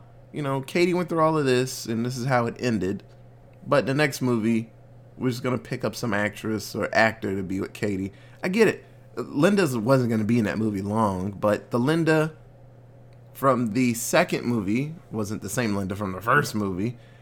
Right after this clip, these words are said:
And in this one, they show, like, a new Linda. It was Bridget Fonda. She was, <laughs> she was the new, the third Linda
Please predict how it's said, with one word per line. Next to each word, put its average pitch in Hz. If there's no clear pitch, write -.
And 127
in 120
this 139
one, 127
they 120
show, 131
like, 123
a 127
new 165
Linda. 165
It 107
was 120
Bridget 143
Fonda. 127
She -
was, 139
<laughs> 175
she -
was 143
the 139
new, 160
the 127
third 151
Linda 117